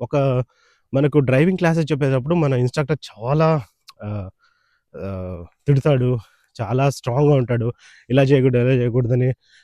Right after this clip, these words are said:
మనకు అసలు ఒకసారి వచ్చేసి, "ఛీ, మనకు డ్రైవింగ్ లైసెన్స్ వద్దనే," ఆహ్, ఒక స్టేజ్ వస్తది, అసలు వద్దే వద్దని. But అంత అమౌంట్ ఖర్చు చేసిన తర్వాత, <laughs> "అయ్యో, ఇంకా ఒక రెండు మూడు క్లాసులు కదా చేద్దామనే"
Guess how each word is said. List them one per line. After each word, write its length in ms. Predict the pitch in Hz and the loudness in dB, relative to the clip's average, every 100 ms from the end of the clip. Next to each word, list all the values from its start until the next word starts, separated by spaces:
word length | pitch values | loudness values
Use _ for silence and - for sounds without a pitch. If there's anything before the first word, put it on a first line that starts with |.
| _ _ | _ _
మనకు 200 | 117 131 | -2 0
అసలు 280 | 123 - 170 160 | 0 0 4 4
ఒకసారి 400 | 139 120 127 147 151 | 4 2 2 6 6
వచ్చేసి, 380 | 135 143 - 135 | 4 0 -2 -6
"ఛీ, 180 | - 160 135 117 | 0 2 4 2
మనకు 240 | 117 123 110 | 0 -2 0
డ్రైవింగ్ 320 | 117 147 165 | 0 2 2
లైసెన్స్ 280 | 143 156 143 | 0 0 0
వద్దనే," 420 | 131 120 139 131 131 110 - - - - - | 0 0 0 2 0 -2 -6 -20 -20 -18 -10
ఆహ్, 240 | 107 104 - _ _ _ - | -6 -6 -10 _ _ _ -8
ఒక 120 | 117 | -6
స్టేజ్ 280 | - 170 175 | 2 4 6
వస్తది, 340 | - 127 113 - | 4 -2 -4 -6
అసలు 200 | 101 135 | -6 -2
వద్దే 180 | 120 147 | 2 4
వద్దని. 400 | 143 131 139 123 147 _ - _ | 4 4 0 0 -4 _ -20 _
But 120 | 135 117 | -2 0
అంత 200 | 117 135 | 0 -2
అమౌంట్ 280 | 127 147 160 | 2 2 2
ఖర్చు 200 | 143 127 | 0 0
చేసిన 240 | 147 147 | 0 0
తర్వాత, 400 | 135 139 135 143 | -2 0 2 0
<laughs> 420 | 127 127 135 151 123 _ - _ | 0 0 2 0 -2 _ -20 _
"అయ్యో, 200 | 120 131 143 | 0 4 4
ఇంకా 200 | 139 131 | 4 2
ఒక 100 | 139 | 2
రెండు 200 | 127 127 | 2 0
మూడు 160 | 127 123 | 0 -2
క్లాసులు 340 | 123 123 139 135 | -2 -4 -4 -6
కదా 180 | 127 127 | -6 -6
చేద్దామనే" 560 | 123 123 139 139 127 | -6 -2 0 0 0